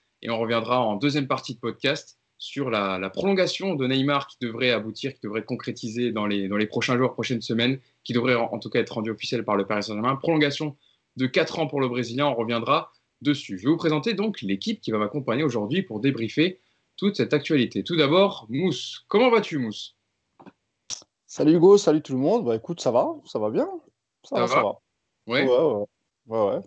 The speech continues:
Speaker 2: On
Speaker 1: On
Speaker 2: n'a
Speaker 1: est
Speaker 2: pas vu un super match, mais bon, il y a la victoire, euh, c'est déjà ça.
Speaker 1: Faut savoir, euh, après le match de Lorient, il fallait au moins gagner, en tout cas. Ça aurait été
Speaker 2: Ouais, comme
Speaker 1: compliqué.
Speaker 2: disent les joueurs, euh... l'important, c'est les trois points. Voilà.
Speaker 1: Ouais, hier,
Speaker 2: Et je
Speaker 1: c'est
Speaker 2: crois qu'on peut arrêter le podcast ici.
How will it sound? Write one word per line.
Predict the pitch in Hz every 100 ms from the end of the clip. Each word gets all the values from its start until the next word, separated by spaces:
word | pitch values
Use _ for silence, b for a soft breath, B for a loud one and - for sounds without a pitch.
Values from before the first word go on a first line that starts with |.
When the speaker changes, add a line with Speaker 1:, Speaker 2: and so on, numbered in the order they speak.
| _ -
Speaker 2:
On |
Speaker 1:
On | 123 123
Speaker 2:
n'a | 123
Speaker 1:
est | 127
Speaker 2:
pas | 120
vu | 123
un | 117
super | 104 - 131 139
match, | 113 156 - 135
mais | 107 98 95
bon, | 95 127
il |
y |
a | 117
la | 101
victoire, | 95 - 113 143
euh, | 92 - - _
c'est | -
déjà | 143 143 135
ça. | 113 - _ _ _
Speaker 1:
Faut | -
savoir, | 113 120 117 120 107
euh, | 104
après | 101 -
le | 117
match | 123 120
de | 120
Lorient, | 120 117 143 160
il | 135
fallait | 113
au | 117
moins | 135 139
gagner, | 104 123
en | _ _
tout |
cas. | - - _ _ _ _
Ça | _ 110
aurait | 110
été | 131
Speaker 2:
Ouais, |
comme | 120
Speaker 1:
compliqué. | 135 131
Speaker 2:
disent | 131
les | 147
joueurs, | 135 175 156
euh... | 143 131 123 - - _
l'important, | 120 127 131 - 156
c'est | 147
les | 127
trois | - 120
points. | - - -
Voilà. | - - B B B B -
Speaker 1:
Ouais, | 113 117
hier, | 107 117
Speaker 2:
Et |
je | 127
Speaker 1:
c'est | 202
Speaker 2:
crois | 175
qu'on | 175
peut | 185
arrêter | 170 156
le | 175
podcast | 170 - 165
ici. | - 123